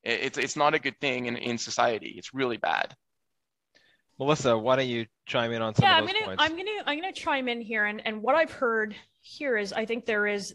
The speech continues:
Speaker 3: there is an agreement that the reason that we, we see these, uh,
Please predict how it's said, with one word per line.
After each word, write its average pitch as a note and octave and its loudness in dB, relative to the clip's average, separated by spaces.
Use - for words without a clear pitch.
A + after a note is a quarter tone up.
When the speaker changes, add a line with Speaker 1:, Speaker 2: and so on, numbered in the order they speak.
Speaker 3:
there G#3+ 0
is G3+ -4
an G3+ -8
agreement G3+ -6
that F3 -6
the A3+ 2
reason D4+ -4
that G#3+ -4
we, F#3+ -4
we F#3+ -4
see A#3+ -4
these, F3+ -4
uh, F3 0